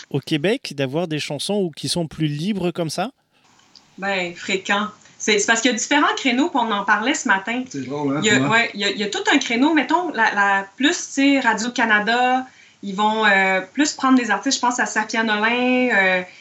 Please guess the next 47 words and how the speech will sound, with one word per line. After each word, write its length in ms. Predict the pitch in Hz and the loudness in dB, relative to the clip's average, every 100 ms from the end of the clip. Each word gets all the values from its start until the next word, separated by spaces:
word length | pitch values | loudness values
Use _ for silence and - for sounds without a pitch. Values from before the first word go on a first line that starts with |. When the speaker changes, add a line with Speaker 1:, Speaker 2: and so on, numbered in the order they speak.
| - - | -16 -8
Speaker 2:
où 100 | 196 | -2
il 60 | 202 | 0
y 40 | |
a 40 | 196 | 2
comme 180 | 247 | 2
une 100 | 240 | 2
tristesse 720 | 226 - 240 - 254 254 254 - | 0 -2 -2 -2 0 0 0 -4
qui 120 | 214 | -4
est 20 | |
là. 320 | 208 233 - - _ _ | -2 0 -2 -8 _ _
Mais 120 | 208 214 | -2 2
dans 140 | 233 | 4
les 140 | 233 | 4
radios 440 | 226 220 208 269 311 | 2 0 2 0 2
plus 240 | 302 359 | 0 -2
commerciales, 760 | - 254 214 - 233 220 302 311 | 0 0 -2 -4 -2 2 2 2
mettons, 400 | 202 233 240 240 233 | 0 -2 -2 -4 0
nous, 160 | 240 | 4
on 120 | 294 254 | 4 4
joue, 260 | 254 269 | 2 2
cette 180 | 285 226 | 2 0
chanson-là 300 | 233 240 277 | 0 2 2
joue 200 | 233 254 | 2 2
à 160 | 233 220 | 0 0
Énergie, 600 | 226 208 208 190 262 370 - - _ - | -2 -2 -2 0 0 0 -4 -20 _ -16
qui 320 | - 233 233 | -6 0 0
est, 40 | 226 | 0
puis 120 | 208 | 0
dans 180 | 214 302 | 2 4
les 120 | 311 | 4
régions, 580 | 247 254 - 214 202 277 - _ - - _ 208 | 2 2 0 -4 -6 -8 -14 _ -20 -20 _ -4
là, 200 | 233 349 | 0 4
il 60 | 277 | 4
y 40 | |
a, 240 | 262 - - | 2 0 -6
ils 100 | 202 | -12
prennent 300 | - 262 254 | -2 0 2
plus 320 | 294 349 381 | 2 0 -2
la 140 | 240 226 | -4 -4
musique, 460 | 208 214 269 269 | -4 -2 -4 -4
je 60 | 190 | -6
dirais, 520 | 196 214 233 240 220 | -6 -6 -4 -2 -2
de 80 | 208 | 0
bonne 200 | 202 220 | 0 2
humeur, 600 | 226 220 220 226 233 226 202 | 4 4 4 4 2 -2 -4
ou, 100 | 196 | -2
euh, 200 | 185 180 | 0 0